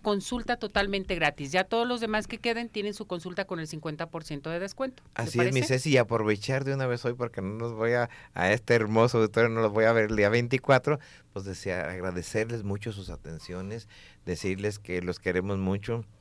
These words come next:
Speaker 2: decirles que están con la mejor que es Ceci, que la sigan en redes,
Speaker 1: Gracias, doctor.
Speaker 2: que sigan comunicando este programa,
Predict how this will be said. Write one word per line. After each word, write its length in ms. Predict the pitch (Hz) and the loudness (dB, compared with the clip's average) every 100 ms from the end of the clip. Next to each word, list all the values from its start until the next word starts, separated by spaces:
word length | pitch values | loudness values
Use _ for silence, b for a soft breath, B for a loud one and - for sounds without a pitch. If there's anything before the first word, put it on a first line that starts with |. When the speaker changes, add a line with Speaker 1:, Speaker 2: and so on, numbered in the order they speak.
| B B - | B B -10
Speaker 2:
decirles 400 | 87 101 101 101 | -4 -2 -2 -2
que 100 | 92 | -6
están 380 | 85 95 98 101 - - | -4 -4 -4 -8 -14 0
con 180 | 104 | 2
la 100 | 101 | 2
mejor 460 | 95 90 98 98 107 | 2 0 2 2 2
que 380 | - 104 101 101 | -2 0 2 0
es 100 | 98 | 0
Ceci, 280 | 98 101 113 | -2 -2 -4
que 160 | 110 | -2
la 180 | 95 87 | 0 -2
sigan 380 | - 101 104 101 | 0 0 2 2
en 180 | 92 85 | 0 0
redes, 400 | 92 101 107 117 | 4 4 4 0
Speaker 1:
Gracias, 120 | 135 | -2
doctor. 300 | 127 - 135 | -10 -10 -2
Speaker 2:
que 140 | 110 101 | 0 2
sigan 300 | 113 113 156 | 2 0 0
comunicando 800 | 107 98 95 - 107 104 101 104 | -4 -2 -4 -4 -4 0 2 2
este 240 | 101 113 | 0 -4
programa, 480 | 104 98 95 110 | -4 -2 0 -2